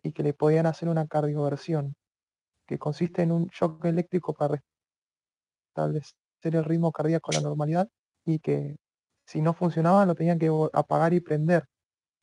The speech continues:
que tipo que lo tenían que revivir. Y estuvieron de las una y media de la tarde hasta las cuatro, que le agarró tres veces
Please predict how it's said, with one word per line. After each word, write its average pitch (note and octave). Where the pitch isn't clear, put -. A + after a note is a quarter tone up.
que C#3
tipo D#3+
que D3+
lo C#3+
tenían D#3+
que D#3
revivir. D#3+
Y D3+
estuvieron D#3+
de D3
las C#3+
una F3
y E3+
media F3+
de F3
la E3
tarde F#3
hasta F3
las D#3
cuatro, F3+
que D3+
le D3
agarró D#3
tres E3
veces E3+